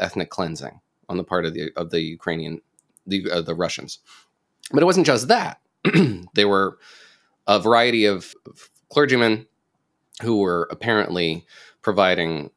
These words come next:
aid and support for Russian invading, invading forces. There were videos of congregants who were celebrating Russia's awakening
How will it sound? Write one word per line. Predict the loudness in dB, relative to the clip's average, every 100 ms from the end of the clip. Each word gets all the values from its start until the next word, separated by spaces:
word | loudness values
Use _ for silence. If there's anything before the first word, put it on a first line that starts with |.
| -4
aid | -2 -2
and | -6 -8
support | -10 -4 2 2 0
for | -6 -4 -2 -2
Russian | -2 -6 -6 -6
invading, | -2 -2 -2 -6
invading | -6 -6 -8 -10
forces. | -4 -2 0 0 0 -2 -6 -6
There | -6
were | -4
videos | 2 2 4 4 4 0 -4
of | -10 -4
congregants | 0 2 0 2 0 0 -6 -8
who | -6
were | -8 -4
celebrating | 0 2 2 2 2 0
Russia's | -2 -6 -8 -10 -6
awakening | -4 -4 -2 -2 -2 -6